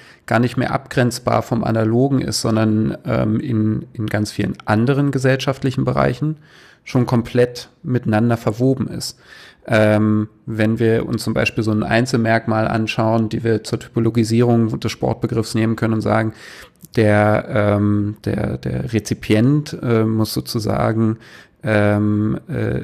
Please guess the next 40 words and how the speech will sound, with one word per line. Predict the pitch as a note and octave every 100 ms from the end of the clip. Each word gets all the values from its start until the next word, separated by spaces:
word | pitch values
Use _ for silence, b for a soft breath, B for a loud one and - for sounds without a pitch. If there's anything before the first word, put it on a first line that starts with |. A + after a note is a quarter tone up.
| -
äh, | A#2 B2 B2
in, | B2 G#2+ G#2
in | - A2
Verbindung | - A2 B2 C#3+ D#3+ C#3+ B2+ A#2+ A2+ B2+
mit | A#2 A2+
der | A2+ -
Umwelt | C#3 C#3 G#2 G2+
stehen. | - - G2+ - B B B
Das | -
ist | -
die | -
Frage, | - C3 B2
ist | A#2 A2+
das | -
eine | -
analoge | - A2 G#2+ A2 C3+ -
Umwelt? | - C#3+ D3 D#3+ D#3+
Ist | - -
das, | A2 - - B B B B B -
mh, | G#2 G2 G2 F#2+
der, | G2+ F#2+
der | G2+
Fußballplatz, | F#2+ C3+ C#3+ - B2+ C3 B2+ B2+
auf | -
dem | A2+ A2+
ich | G#2+
hin | A#2 A2
und | G#2+
her | - A2
laufe? | A2 - G#2+ -
Ist | - -
das, | A2+ A2+ - -
ähm, | B2+ G#2+ G2+ G2+ B B B -
äh, | A#2+ G2+
der | G#2 G2+
Wald, | G#2+ B2+ -
durch | A2
den | A2+ A2
ich | -
durchjogge? | - A2+ - B2+ A2+